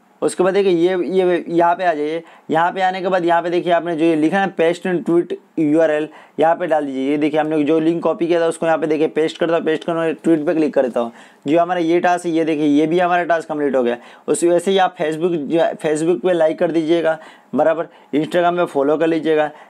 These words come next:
LinkedIn पे भी फॉलो कर लीजिएगा, all task complete कर लीजिएगा। And ये है ना दो तीन अकाउंट से ज्वाइन कर लीजिएगा, ये अच्छा प्रोजेक्ट है, बराबर। And जो भी आपके लिए, जो भी मैं You-,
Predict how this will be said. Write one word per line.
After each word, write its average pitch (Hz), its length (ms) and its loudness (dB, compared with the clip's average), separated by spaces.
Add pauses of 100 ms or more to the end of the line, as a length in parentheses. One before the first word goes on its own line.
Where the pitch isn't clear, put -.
LinkedIn 165 420 0
पे 185 100 0
भी 185 60 0
फॉलो 156 320 0
कर 151 100 0
लीजिएगा, 135 440 0 (280)
all 175 240 2
task 190 260 0
complete 175 340 -2
कर 180 80 0
लीजिएगा। 139 500 0 (120)
And 190 200 0 (920)
ये 165 160 4 (160)
है 190 80 -4
ना 196 180 0
दो 151 200 0
तीन 170 160 0
अकाउंट 165 340 0
से 165 120 0
ज्वाइन 135 280 0
कर 147 100 0
लीजिएगा, 156 280 2
ये 160 140 2
अच्छा 131 300 -2
प्रोजेक्ट 127 440 0
है, 131 60 0
बराबर। 147 320 0 (300)
And 151 160 0
जो 147 140 2
भी 165 140 0
आपके 175 340 0
लिए, 170 240 2
जो 151 160 -2
भी 170 120 0
मैं 175 180 0
You-, 139 240 2